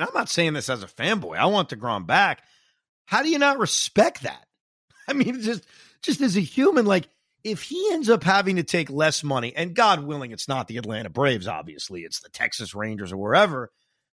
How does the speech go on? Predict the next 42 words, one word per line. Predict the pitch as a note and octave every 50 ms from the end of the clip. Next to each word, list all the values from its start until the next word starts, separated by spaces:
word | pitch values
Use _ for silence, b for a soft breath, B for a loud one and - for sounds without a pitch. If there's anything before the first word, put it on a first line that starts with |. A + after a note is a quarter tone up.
| _ _ _ _ _ _ _ - E3+
don't | - G#3+ D4 E4
you | E4+ D#4
have | B3+ F#3 E3+ G3+ A3+ A3+ - -
to | - F3
say, | - - G3 F#3 F3 E3+ D#3+ D3
"Wow, | - - E3 E3+ E3 D3+ C#3 B2+ B2+
I, | D3+ F3 F#3 - -
I, | - C#3 C#3 - _ _ _ _ _ _
I'm | C3+ C3+
disappointed. | C#3 F#3+ E3+ - E3+ - - D#3+ C#3 C3 B2+ D#3+ E3 D#3 - -
I | B2+ D3+ F#3
love | F#3 F3 D#3+ D3+ C3
New | B2 C3+
York | C3 B2 A#2 A#2 B2 D3+ E3+ -
or | - A2+ A#2+
I | D3 F3+
love | F3 D#3+ C#3+ C3 B2
New | B2 A#2
Jersey, | G#2+ G2 A#2 A2+ A#2 A#2+ D#3 F#3+ G3+ E3 b b b b b b b b -
but | D#3+ D#3+ D3+ D3 D3 _ _ _
wow, | - - - E3 G3 E3+ A2
that | A#2 D3+ G3 -
takes | - G#3 F3 C3+ - -
a |
lot | A#2 A2 A#2 A#2+ A#2 B2+ B2 B2+
of | C3 A2+ G2 E2 D#2+ D#2+ _ _
balls | - B2+ E3 G#3+ A3 F3+ F#2+ D#2 C#2+ - -
that | G#2+ G#2 G2+ G2 G2+ G2+ - _ _ _ _ _ _ _ _ _ _ _
he | - - D#3+ F3 E3+ E3 D#3+ C#3+ - _
is | D#3 G3 B3 C4 F#3+ -
turning | - - D#3+ C#3+ B2+ A#2+ A2+ G#2+
down | A2 A2+ A2 G#2 G#2+ - -
all | - B2+ A#2+ A#2 A2
that | A2+ A#2 A2 - G2+
money | G#2 G#2 G2 F2+ E2+ D2+ - -
to | - A#2 G2
leave." | F#2+ G#2 G2 E2 D2+ C#2 C#2
And | G#2+ A#2 B2 B2+
you're | C3+ D3
right, | E3 F#3+ A3+ C4+ A3+ F3+ C3+ C#3
it | F3+ C3
does | - E3 D#3+ E3 E3 D#3+ C#3+ -